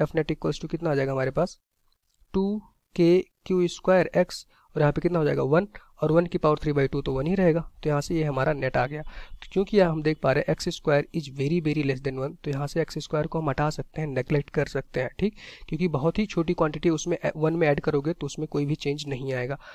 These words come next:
तो यहाँ से देख सकते हैं F net equals to हमारे पास आ गया टू के क्यू स्क्वायर into x। अच्छा, ये नेगेटिव जो चार्ज था उसका मास हमें गिवन था, इस नेगेटिव चार्ज का हमें मास गिवन है,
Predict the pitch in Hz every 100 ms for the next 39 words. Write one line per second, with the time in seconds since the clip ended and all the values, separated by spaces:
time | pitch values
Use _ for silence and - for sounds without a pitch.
0 | - _ - 165 185 185 165 - 175 -
1 | 160 - 143 160 147 - 143 - 151 135
2 | 139 139 139 127 131 156 _ _ _ _
3 | 196 196 202 202 _ - 151 165 220 -
4 | 180 180 151 - 139 147 - 135 139 143
5 | 151 - - - - 143 - 156 185 170
6 | 165 233 185 196 175 151 151 - 160 -
7 | 165 160 170 180 170 175 190 180 175 -
8 | 147 151 175 - 147 - 151 156 151 147
9 | - 147 - 165